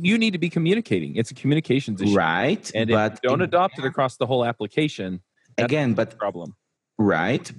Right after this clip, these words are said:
Speaker 2: but that's why I'm saying that just, like, if you find yourself in a team, and that's my caveat, caveat here,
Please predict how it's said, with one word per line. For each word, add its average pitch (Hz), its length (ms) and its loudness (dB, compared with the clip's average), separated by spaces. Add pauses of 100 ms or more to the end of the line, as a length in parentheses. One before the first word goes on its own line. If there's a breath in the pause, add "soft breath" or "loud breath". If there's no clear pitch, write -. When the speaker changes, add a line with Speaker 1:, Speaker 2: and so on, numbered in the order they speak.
(100)
Speaker 2:
but 95 640 -2
that's 85 280 -2
why 107 200 2
I'm 131 120 2
saying 151 640 2
that 90 380 -2 (920 loud breath)
just, - 480 -2 (180)
like, 107 340 2
if 123 220 2
you 175 100 6
find 123 360 -2
yourself 87 640 0
in 90 160 2
a 85 40 0
team, 110 560 2
and 82 160 2
that's 104 200 0
my 123 100 0
caveat, 117 580 -2
caveat 110 540 0
here, 78 300 -4